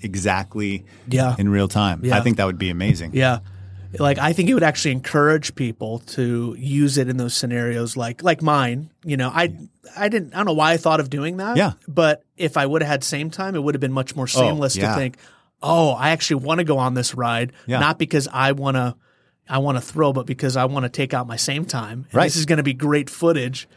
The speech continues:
Speaker 1: Yeah.
Speaker 2: I'm gonna get my son freaking out
Speaker 1: Right.
Speaker 2: on the go-karts, and he's gonna have this forever."
Speaker 1: Yeah. I, I, I think it, yeah,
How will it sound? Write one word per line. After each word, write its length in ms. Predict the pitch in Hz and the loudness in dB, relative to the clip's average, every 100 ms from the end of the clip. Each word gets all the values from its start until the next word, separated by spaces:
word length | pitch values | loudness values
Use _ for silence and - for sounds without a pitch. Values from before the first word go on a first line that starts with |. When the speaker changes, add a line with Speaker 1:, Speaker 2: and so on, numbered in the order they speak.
| - | -8
Speaker 1:
Yeah. 80 | 117 | 0
Speaker 2:
I'm 60 | 170 | 2
gonna 100 | 240 | 2
get 160 | 214 170 | 2 0
my 140 | 143 | 0
son 540 | 135 190 180 147 143 - | 0 0 2 2 -2 -12
freaking 560 | - - 185 180 151 151 | -10 0 0 2 0 2
out 380 | 156 123 135 - | 2 2 -2 -8
Speaker 1:
Right. 280 | 104 113 104 - | 0 0 0 0
Speaker 2:
on 220 | 156 175 | 2 4
the 80 | 175 | 2
go-karts, 800 | 151 156 - 127 120 123 - - _ | 2 2 0 -2 -2 -4 -10 -16 _
and 140 | - 127 | -6 -4
he's 180 | 143 135 | -2 -2
gonna 200 | 151 131 | -4 0
have 240 | 135 131 | 0 0
this 180 | 131 - | -2 -4
forever." 480 | 135 123 110 98 - _ _ _ | -4 -4 -4 -8 -16 _ _ _
Speaker 1:
Yeah. 240 | - 113 175 - _ - | 0 2 2 -2 _ 0
I, 80 | 117 120 | 0 2
I, 80 | 135 - | 0 0
I 100 | 127 135 | 0 0
think 180 | 170 | 2
it, 140 | 127 107 _ | 0 -2 _
yeah, 200 | 117 131 | -2 -2